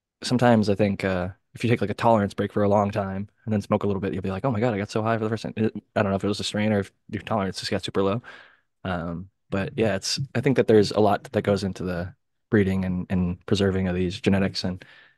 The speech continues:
uh, whether people call themselves a pollen chucker or a seed maker or a breeder, um, I'm just happy to see more people making seeds, because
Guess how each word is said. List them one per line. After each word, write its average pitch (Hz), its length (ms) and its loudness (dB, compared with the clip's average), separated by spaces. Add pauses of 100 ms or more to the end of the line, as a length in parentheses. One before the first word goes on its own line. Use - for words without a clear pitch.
(120)
uh, 80 200 -4
whether 98 360 4
people 104 240 2
call 95 140 2
themselves 95 320 0
a 92 200 -2 (380)
pollen 110 220 6
chucker 101 480 0 (320)
or 95 500 -2
a 92 160 -2
seed 113 200 2
maker 101 580 2
or 95 220 0
a - 60 -8
breeder, 110 480 4 (280)
um, 95 380 -4 (340)
I'm 117 240 4
just 117 140 -4 (100)
happy 101 220 2
to - 60 -6
see 107 100 2
more 95 180 2
people 101 200 -2
making 98 280 -2
seeds, 143 260 0
because - 380 0